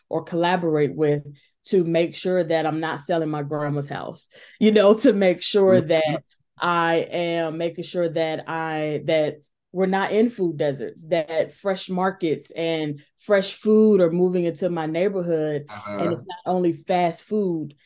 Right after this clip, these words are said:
Speaker 1: in a two one mile radius, right, by
Speaker 2: Mm-hmm.
Speaker 1: foot,
Speaker 2: Mm-hmm.
Speaker 1: right? Um, another question you can ask yourself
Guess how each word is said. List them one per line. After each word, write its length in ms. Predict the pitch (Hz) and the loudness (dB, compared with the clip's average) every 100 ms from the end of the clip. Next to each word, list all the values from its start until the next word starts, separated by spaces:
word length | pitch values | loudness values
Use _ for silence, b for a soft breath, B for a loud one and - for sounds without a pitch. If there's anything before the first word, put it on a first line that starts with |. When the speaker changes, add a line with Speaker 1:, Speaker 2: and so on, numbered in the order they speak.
| _ - | _ -4
Speaker 1:
in 200 | 175 165 | -2 0
a 260 | 151 147 | -2 -4
two 320 | 143 - 262 240 | -4 4 6 6
one 420 | 202 202 208 196 | 2 0 0 0
mile 280 | 180 175 165 | -2 -2 0
radius, 600 | 180 180 170 120 143 - | 2 0 -2 -6 -8 -8
right, 300 | 151 160 165 | -2 0 0
by 160 | 165 | -2
Speaker 2:
Mm-hmm. 140 | 160 - | -2 -2
Speaker 1:
foot, 300 | 185 - - _ _ _ | -2 -4 -10 _ _ _
Speaker 2:
Mm-hmm. 160 | 107 110 | -2 0
Speaker 1:
right? 260 | - 117 - - _ _ _ 165 | 2 0 -4 -14 _ _ _ -10
Um, 580 | 165 160 156 156 143 143 | -6 -4 -6 -6 -8 -8
another 280 | 170 202 202 | -4 -2 -2
question 360 | 202 175 180 | -2 -4 -4
you 80 | 175 | -8
can 140 | 170 170 | -6 -6
ask 220 | 156 160 | -6 -6
yourself 500 | 156 156 160 160 | -8 -4 -4 -4